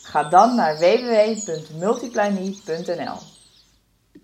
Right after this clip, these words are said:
Ik krijg heel vaak de opmerking dat ik zo ontzettend veel rust uitstraal.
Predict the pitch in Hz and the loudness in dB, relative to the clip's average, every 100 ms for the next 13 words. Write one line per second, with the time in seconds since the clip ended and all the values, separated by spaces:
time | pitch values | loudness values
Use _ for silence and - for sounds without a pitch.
0 | _ _ _ _ _ _ _ _ _ _ | _ _ _ _ _ _ _ _ _ _
1 | _ _ _ _ _ _ - 262 277 262 | _ _ _ _ _ _ -10 -8 -4 -6
2 | 254 269 320 - 247 247 214 - 269 240 | -4 -4 -6 -2 -2 0 -4 -6 -2 0
3 | 254 294 269 240 214 226 240 208 214 311 | 0 -2 -6 -8 -10 -10 -10 -10 -10 -12
4 | 294 277 - 208 208 - 170 180 262 262 | -12 -14 -8 -8 -8 -10 -14 -8 -6 -6
5 | - 147 151 - - - - | -4 -6 -6 -12 -12 -12 -16